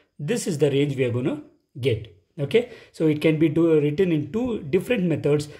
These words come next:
but I think this method is easy for you to remember. Remember, minus infinity, it's open.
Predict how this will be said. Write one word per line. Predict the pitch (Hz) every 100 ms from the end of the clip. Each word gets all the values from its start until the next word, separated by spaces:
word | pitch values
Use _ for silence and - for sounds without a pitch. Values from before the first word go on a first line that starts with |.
| _
but | - 156
I |
think | 147 185 143
this | 226 -
method | 175 175 151
is | 139 117
easy | 160 185 220 277 -
for |
you | 143 135
to | 190
remember. | 196 139 123 123
Remember, | 139 151 151 175
minus | 135 156 170 180
infinity, | 147 170 147 165
it's | 147 -
open. | 147 147 190 247